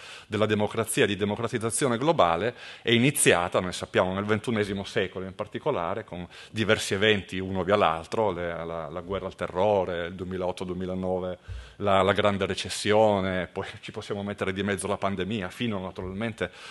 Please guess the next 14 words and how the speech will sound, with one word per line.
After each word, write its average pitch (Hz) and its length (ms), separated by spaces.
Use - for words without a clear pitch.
all'attuale 101 560
guerra 101 340
in 95 80
Ucraina, 104 680
è - 60
iniziata 104 600
proprio 87 320
una 98 160
fase 85 380
di 87 200
riflusso, 95 920
ecco, 82 480
eh, 92 180
eh. 73 680